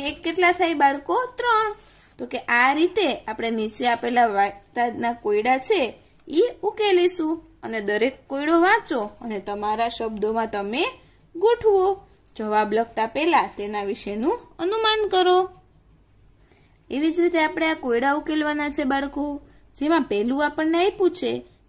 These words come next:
કે ટ્રેન છે આખી, એના એક ડબ્બામાં એકસો બત્રીસ લોકો બેઠા,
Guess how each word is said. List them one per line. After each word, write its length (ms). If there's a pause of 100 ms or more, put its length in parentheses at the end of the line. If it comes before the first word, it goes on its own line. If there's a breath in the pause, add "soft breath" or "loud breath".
કે 100
ટ્રેન 480
છે 200
આખી, 460 (340)
એના 360
એક 220
ડબ્બામાં 600
એકસો 300
બત્રીસ 420
લોકો 300
બેઠા, 400